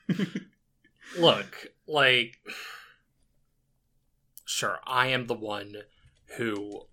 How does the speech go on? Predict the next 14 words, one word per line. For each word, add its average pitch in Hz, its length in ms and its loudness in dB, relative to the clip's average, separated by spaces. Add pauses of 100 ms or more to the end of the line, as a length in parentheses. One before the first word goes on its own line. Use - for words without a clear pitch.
was 101 520 -8 (360)
deeply 120 580 -8
into 110 360 -12
Monster 101 420 -12
Hunter 101 420 -8 (1000)
this 120 400 -10
year. - 180 -16 (440)
Obviously, 104 520 -8 (120)
I 107 400 -4 (580)
put 123 440 4 (100)
over 113 460 0
one 113 240 -2
hundred 120 260 -2
hours 113 600 0